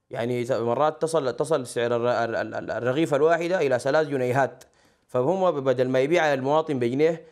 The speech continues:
لأنه ما في، ما في جهة كان بتراقبه، فبيبيع على صاحب ال-، ال-، المطعم بت-، بثلاثة جنيهات. لكن الآن لما وصلت لجان المقاومة وبقت حارسة،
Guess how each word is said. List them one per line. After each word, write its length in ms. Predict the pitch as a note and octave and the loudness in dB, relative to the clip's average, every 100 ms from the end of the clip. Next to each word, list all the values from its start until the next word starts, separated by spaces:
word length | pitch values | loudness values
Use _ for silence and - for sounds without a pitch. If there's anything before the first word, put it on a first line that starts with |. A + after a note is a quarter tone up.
| _ _ | _ _
لأنه 260 | - C3 D#3 | -2 0 2
ما 180 | D#3 D#3+ | 2 2
في، 120 | D3 | 0
ما 160 | C#3+ D#3 | 0 0
في 120 | D3+ | -2
جهة 200 | D3+ C#3+ | -2 0
كان 220 | D3+ D3+ | 0 0
بتراقبه، 500 | B2+ C3+ D3+ D#3 F3 - - - | 2 4 2 2 -4 -8 -12 -14
فبيبيع 600 | - C3 C3 C3 D3+ G3 | -4 0 2 2 0 2
على 160 | F#3+ E3 | 2 2
صاحب 340 | D3 C3+ C#3 | 2 0 0
ال-، 180 | C3+ B2+ | 0 0
ال-، 220 | B2 A2+ | 0 0
المطعم 440 | A2+ C3+ F#3+ F#3 F3 | -2 0 0 0 0
بت-، 140 | C#3+ | -2
بثلاثة 420 | C3+ C3 E3 F#3 | 0 2 2 2
جنيهات. 460 | E3+ C#3+ B2 A2+ - | 0 0 0 -2 -2
لكن 280 | B2 B2 F#3+ | -2 0 0
الآن 260 | F3 F#3+ | 2 2
لما 320 | F#3+ E3+ D3 D3+ | 2 0 0 0
وصلت 280 | E3+ F3 C#3 | 0 0 0
لجان 300 | C3 B2+ B2+ | 2 2 2
المقاومة 520 | C3 D3 D3+ C#3+ C#3 | 2 4 4 2 0
وبقت 380 | B2 C#3 D#3 D#3 | -2 0 0 2
حارسة، 440 | D#3 D#3+ D#3 F#3 | 2 2 0 -8